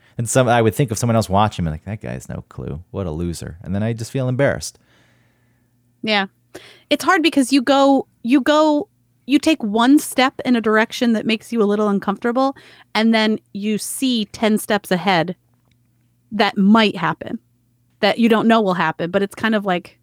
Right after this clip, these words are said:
Speaker 2: maybe that's anxiety. Is that catastrophizing?
Speaker 1: Nah, it's just the joys of a neurotic brain.
Speaker 2: Well, what's neurosis but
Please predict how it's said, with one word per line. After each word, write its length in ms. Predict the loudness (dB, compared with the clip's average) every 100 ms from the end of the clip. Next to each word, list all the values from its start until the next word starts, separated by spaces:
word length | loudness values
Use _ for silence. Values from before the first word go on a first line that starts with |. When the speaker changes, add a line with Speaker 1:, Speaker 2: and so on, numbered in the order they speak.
| _ _ _ _ _ _ _ _ _ _ -4
Speaker 2:
maybe 180 | 0
that's 200 | 2 2
anxiety. 760 | 0 0 0 0 -2 -4 -12 _
Is 80 | -6
that 140 | -4 -4
catastrophizing? 960 | -6 -4 -4 -4 -4 -2 -2 -2 -2 -4 _ _
Speaker 1:
Nah, 240 | 2 4
it's 140 | 4 0
just 140 | -8
the 60 | -6
joys 300 | 0 0 0
of 100 | -4
a 40 |
neurotic 440 | -4 -2 -2 -4 -6
brain. 300 | -4 -4 -8 _ _ _ _ _ _ _ _ _ _ _
Speaker 2:
Well, 260 | -2 -2 -2 -12 _ _ _ _ _ _ _ _ _ _ _ _
what's 320 | -6 -2 -2 -2
neurosis 760 | 0 2 0 -4 -10 -12 -20 _ _ -4
but 220 | -4